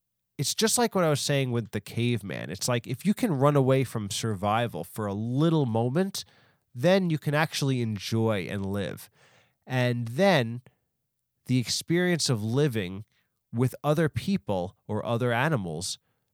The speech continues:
becomes very special. And we kind of wish we could stay in the pocket of memory in those really special times when we're, like, apart from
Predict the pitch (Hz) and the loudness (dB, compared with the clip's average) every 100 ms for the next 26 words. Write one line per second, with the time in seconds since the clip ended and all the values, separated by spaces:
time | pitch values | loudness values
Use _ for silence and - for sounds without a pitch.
0 | - 135 151 139 127 156 135 - 135 117 | -16 -6 -4 -2 0 0 0 0 -2 -2
1 | - - _ _ _ _ _ - 110 107 | -6 -10 _ _ _ _ _ -6 -4 -4
2 | - _ _ _ _ - 127 - 196 180 | -8 _ _ _ _ -8 -4 2 4 4
3 | 107 - _ _ _ _ _ _ _ _ | 0 -6 _ _ _ _ _ _ _ _
4 | _ 131 131 180 - 156 - 104 - _ | _ -2 2 2 2 -2 -2 -6 -8 _
5 | _ _ _ _ _ _ _ _ _ _ | _ _ _ _ _ _ _ _ _ _
6 | _ - - - - 156 143 117 - 135 | _ -4 -2 -2 2 4 4 2 0 -2
7 | 135 117 - - 151 139 - 98 - 104 | 0 -2 -4 -2 0 0 -2 -6 -4 -6
8 | 95 107 117 110 82 64 - _ _ _ | -2 -2 0 -2 -4 -8 -12 _ _ _
9 | _ 107 104 113 104 107 110 107 - 113 | _ -8 -4 -2 -2 -2 -2 -2 -2 -2
10 | 104 104 101 - 104 85 71 - - _ | -2 -4 -6 -4 -4 -4 -6 -10 -10 _
11 | _ 107 104 101 107 104 98 92 - - | _ -6 -4 -2 -2 -2 -2 -4 -8 -16
12 | - 110 - - 110 104 - - 101 92 | -12 -8 -6 -2 -2 -2 -8 -10 -8 -6
13 | 87 | -8